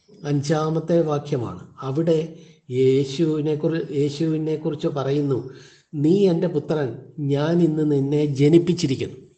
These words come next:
അപ്പോൾ ഈ വാക്യം എടുത്ത് കാണിച്ചിട്ട് പറയുന്നു, "കണ്ടോ, പിതാവ് പറഞ്ഞു, 'ഞാൻ ഇന്ന് നിന്നെ ജനിപ്പിച്ചിരിക്കുന്നു.'" അപ്പോൾ പുത്രൻ എന്ന് പറയുന്നത് ഒരു സൃഷ്ടിയാണ്,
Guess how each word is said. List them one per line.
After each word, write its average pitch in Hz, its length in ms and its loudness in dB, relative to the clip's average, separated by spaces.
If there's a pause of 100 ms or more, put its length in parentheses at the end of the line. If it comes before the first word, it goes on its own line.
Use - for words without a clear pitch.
(340)
അപ്പോൾ 190 340 0
ഈ 190 140 -2
വാക്യം 180 400 0
എടുത്ത് 170 220 -2
കാണിച്ചിട്ട് 160 440 -2
പറയുന്നു, 151 380 -2
"കണ്ടോ, 147 300 -2
പിതാവ് 151 420 -2
പറഞ്ഞു, 156 380 -6 (500)
'ഞാൻ 202 280 2
ഇന്ന് 190 240 2
നിന്നെ 185 240 4
ജനിപ്പിച്ചിരിക്കുന്നു.'" 196 800 0 (400)
അപ്പോൾ 175 260 -6
പുത്രൻ 196 300 -2
എന്ന് 233 140 -4
പറയുന്നത് 202 440 -2
ഒരു 196 120 -2
സൃഷ്ടിയാണ്, 180 640 -4